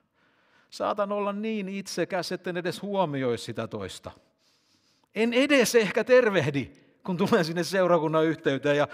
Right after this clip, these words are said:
toinen kokee, että no siitä se meni vaan ohi eikä mua edes huomannut. Tai joskus saatan sanoa tosi ikävästi. Ja en tiedä, en nyt rupea tässä luettelemaan omia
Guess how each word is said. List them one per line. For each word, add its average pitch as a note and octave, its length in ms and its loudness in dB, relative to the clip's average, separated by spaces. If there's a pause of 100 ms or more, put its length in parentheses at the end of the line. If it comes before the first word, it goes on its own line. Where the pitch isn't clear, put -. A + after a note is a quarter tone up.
(160)
toinen G3+ 320 2
kokee, G3+ 280 2
että A3 140 2
no B3 100 -6
siitä C#4+ 220 -2
se A#3+ 120 -2
meni A#3+ 240 0
vaan A3 160 4
ohi A3+ 200 2
eikä G3+ 180 4
mua G#3+ 200 4
edes F#3+ 180 -2
huomannut. G3+ 420 0 (300)
Tai G#3+ 280 4
joskus G#3+ 400 0
saatan G3+ 300 4
sanoa G3+ 320 2
tosi D3+ 480 0
ikävästi. - 640 -8 (2000)
Ja G#3+ 160 -4
en C#4 100 -6
tiedä, F#3+ 300 -4
en F3+ 140 -2
nyt G3 120 -10
rupea C#3 260 -4
tässä B2+ 220 -8
luettelemaan A#2 460 -4
omia A#2+ 300 -6